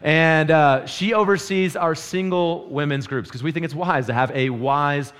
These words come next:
woman who knows God's word shepherding single women and not a man doing that, okay? It can work, but, you know,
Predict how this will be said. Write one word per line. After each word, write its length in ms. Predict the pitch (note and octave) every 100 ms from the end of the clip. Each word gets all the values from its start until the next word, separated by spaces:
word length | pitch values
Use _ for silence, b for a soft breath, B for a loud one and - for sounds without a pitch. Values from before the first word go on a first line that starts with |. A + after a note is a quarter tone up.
| B
woman 200 | C#3 C#3+
who 80 | C3+
knows 240 | C3+ C3+ B2
God's 280 | C3+ C3+
word 360 | B2 A#2+ C3 C#3 B
shepherding 680 | - - D3+ C#3+ C#3 C3+ B2+ - _
single 400 | - - C#3 B2+
women 340 | B2+ G#2+ D2+ - _ _ b b b b b
and 360 | G#2+ A2 A2+ G#2
not 240 | A#2 A#2 A2+
a 60 |
man 220 | A2+ A2
doing 240 | G#2+ F#2+ F2+
that, 160 | C#2 -
okay? 180 | - A#2+
It 160 | B2
can 140 | C#3 C3+
work, 340 | D#3 D#3+ D#3+
but, 400 | C#3 A#2+ - - _ _ _ _
you 100 | G#2+
know, 240 | G2 E2+